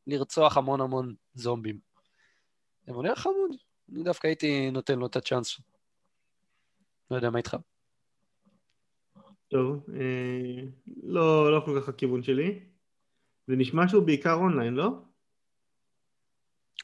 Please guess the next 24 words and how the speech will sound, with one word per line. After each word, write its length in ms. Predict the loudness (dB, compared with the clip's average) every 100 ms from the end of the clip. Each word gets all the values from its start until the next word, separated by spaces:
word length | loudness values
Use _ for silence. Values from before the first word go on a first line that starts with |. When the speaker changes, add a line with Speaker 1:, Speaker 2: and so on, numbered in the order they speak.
| -16 -4
Speaker 2:
או 100 | -2
שהוא 340 | 4 6 6
Speaker 1:
אה. 220 | 4 0
Speaker 2:
כזה 260 | -2 0 0
חצי 280 | -2 -4 -6
חצי? 280 | -8 -8 -12 -14 _ _ _ _ _ _
שהוא 200 | -6 -2
גם 180 | 0 0
אופליין, 280 | -2 -4 -2
גם 160 | -4
אונליין? 260 | -4 -6 -10 -16 _ _ -8 -4
Speaker 1:
אני 140 | 0
חושב 160 | 0 0
שזה 180 | 4 4
הרבה 200 | 6 6
יותר 220 | 6 2
כיף 300 | 6 4 4
לשחק 380 | -4 0 0 2
את 60 |
זה 80 | 2
יחד 220 | 2 0
עם 100 | -2
עוד 120 | -4
מישהו. 280 | -6 -8 -8